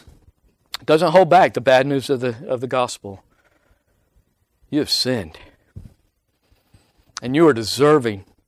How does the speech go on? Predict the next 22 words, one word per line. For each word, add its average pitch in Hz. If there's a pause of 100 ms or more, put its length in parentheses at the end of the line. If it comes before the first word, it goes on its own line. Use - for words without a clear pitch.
(300)
of 110
God's 113
wrath. 117 (1080)
You 160
did 139
not 139
hear 120 (500)
the 131
prophet 135
that 120
God 117
sent, 131
and 120
therefore 151
you 143
deserve 131
to 139
be 117 (120)
utterly 165
destroyed 110
from 110
among 110